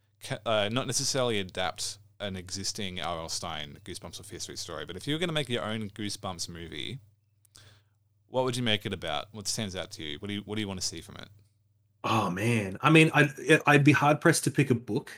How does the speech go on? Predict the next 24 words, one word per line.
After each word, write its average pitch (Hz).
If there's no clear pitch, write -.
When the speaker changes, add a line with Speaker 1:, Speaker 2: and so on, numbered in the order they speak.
Speaker 2:
Um, 110
Speaker 1:
I, 151
Speaker 2:
and 135
I 147
Speaker 1:
I'm, 165
Speaker 2:
feel 131
like 135
the 127
Speaker 1:
I'm 139
Speaker 2:
Goosebumps -
Speaker 1:
curious. 143
Speaker 2:
books -
themselves 117
are 123
maybe 110
too 117
short 117
to 117
be 113
Speaker 1:
Well, 147
Speaker 2:
a 156
Speaker 1:
no, 143
Speaker 2:
feature 113
film. 180